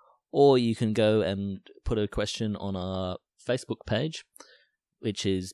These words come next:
you know, just search Breakdown Podcast on Facebook. You can go to our site,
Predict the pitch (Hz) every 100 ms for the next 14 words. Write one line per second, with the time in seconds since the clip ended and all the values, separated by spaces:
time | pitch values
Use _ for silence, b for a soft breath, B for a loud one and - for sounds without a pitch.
0 | - 104 87 92 98 107 95 - 98 -
1 | 92 95 104 - 107 123 - 92 92 110
2 | 131 - 131 - - _ 110 113 113 131
3 | 120 120 110 107 87 101 101 98 131 143
4 | 156